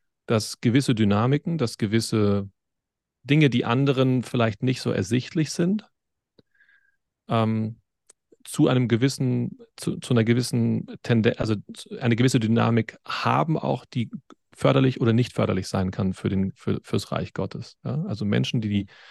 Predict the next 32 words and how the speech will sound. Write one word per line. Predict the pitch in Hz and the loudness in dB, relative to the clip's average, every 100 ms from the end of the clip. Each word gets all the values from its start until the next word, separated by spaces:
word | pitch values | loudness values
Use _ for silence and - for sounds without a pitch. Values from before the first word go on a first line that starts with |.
| - _ | -20 _
Gabe | 113 117 | 0 2
unter, | 147 131 131 - | 2 2 -2 -2
äh, | 123 113 | -2 0
die | 107 | 0
Gabe | 113 107 | 0 2
der | 107 | 2
Geisterunterscheidung | 127 147 131 120 117 110 110 | 2 0 -2 -2 -2 -2 -2
haben, | 104 104 107 - - - - _ _ | -2 -2 -4 -8 -20 -20 -20 _ _
die | 113 | -6
können | - - 131 175 214 214 _ _ _ - _ | -2 2 4 6 4 0 _ _ _ -20 _
an | - 107 107 104 107 | 0 2 2 -2 -6
vielen | - - 180 214 | -12 2 4 4
Stellen, | - - 120 127 - - | 2 0 0 0 -4 -6
wo | 117 117 | 0 0
andere | 117 135 139 135 | 2 0 2 2
sagen, | 123 117 117 - | 4 2 0 -6
"Ja, | - 110 117 160 160 _ _ _ _ _ _ _ | 0 2 4 2 -2 _ _ _ _ _ _ _
mhm, | 113 95 135 | -4 -2 -2
okay", | - 113 113 123 175 - _ _ | -2 -2 2 2 2 -4 _ _
nochmal | 127 120 123 | 0 4 4
Fragen | 107 123 139 151 | 2 0 0 0
stellen | - 113 107 127 170 - | -2 -4 -2 -2 -6 -4
und, | 123 110 - | -2 -2 -4
ähm, | 247 117 101 - | -2 0 0 -2
ihre, | 127 117 110 | -2 0 0
ihre | - 113 104 | 0 -2 2
Wahrnehmung, | 113 151 175 143 107 113 | 2 4 4 4 4 2
ihre | 113 104 | 0 -2
vielleicht | 98 - 110 | -2 -2 -2
auch | 104 | -2
tiefen | - 180 180 147 127 - | 2 2 4 2 2 -2
Wahrnehmung, | 107 104 101 104 104 | 0 2 2 2 0